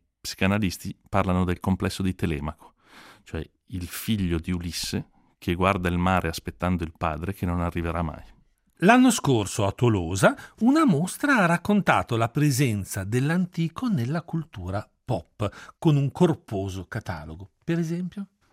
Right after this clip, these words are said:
Speaker 1: Sono infinite le varietà di antico che entrano nelle nostre case e noi non ce ne accorgiamo, anche perché ormai entrano spesso attraverso i videogiochi dei nostri figli.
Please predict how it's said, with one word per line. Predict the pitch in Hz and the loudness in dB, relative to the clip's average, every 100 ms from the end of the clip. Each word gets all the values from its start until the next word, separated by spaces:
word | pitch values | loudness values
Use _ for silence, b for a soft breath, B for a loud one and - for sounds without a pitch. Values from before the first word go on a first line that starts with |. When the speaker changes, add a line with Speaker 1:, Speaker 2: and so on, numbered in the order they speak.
| _ _ | _ _
Speaker 1:
Sono | - 135 113 | 0 6 8
infinite | 110 104 - 143 156 - 101 | 8 6 2 0 0 2 2
le | 92 | 2
varietà | 92 101 98 92 - 110 | 0 2 2 0 0 0
di | 101 | 0
antico | 92 85 120 104 | -2 -2 -2 -2
che | - | 0
entrano | 92 92 90 92 | 0 2 2 2
nelle | 92 | 4
nostre | 92 95 - - | 4 2 0 0
case | 104 104 | 0 2
e | 104 | 2
noi | 95 | 4
non | 98 85 | 4 2
ce | - | -2
ne | 85 | -4
accorgiamo, | - 87 87 85 78 78 B B B B - _ _ | -2 -4 -2 -4 -4 -6 B B B B -20 _ _
anche | 131 139 170 | 0 0 0
perché | 131 107 | 0 0
ormai | 101 113 139 131 | 2 2 2 2
entrano | 107 104 101 98 | 2 2 2 0
spesso | - 113 117 - 143 - | 0 -4 -2 0 0 -2
attraverso | - 101 95 95 - | -8 -4 -2 0 0
i | 98 | 0
videogiochi | 95 92 87 92 95 | 2 2 2 0 0
dei | 90 | 0
nostri | 85 - 87 | -2 -6 -10
figli. | - 65 90 | -8 -8 -8